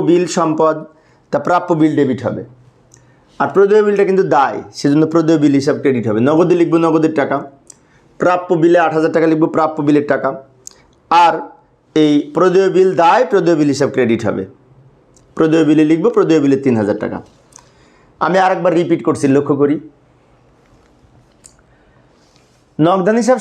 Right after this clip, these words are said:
সম্পদ, সেজন্য নগদান হিসাব ডেবিট হয়েছে, সম্পদ বৃদ্ধি পেলে ডেবিট হয়। প্রাপ্য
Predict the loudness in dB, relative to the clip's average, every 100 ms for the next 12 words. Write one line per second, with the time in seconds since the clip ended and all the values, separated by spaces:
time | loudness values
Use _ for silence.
0 | 0 -2 0 -4 -2 -2 0 2 2 0
1 | 0 -2 -2 0 0 -2 -2 -6 -6 -4
2 | -4 -2 -2 -2 -2 0 0 0 -2 -2
3 | -6 -10 -14 _ _ _ _ _ _ _
4 | _ _ _ _ -2 0 0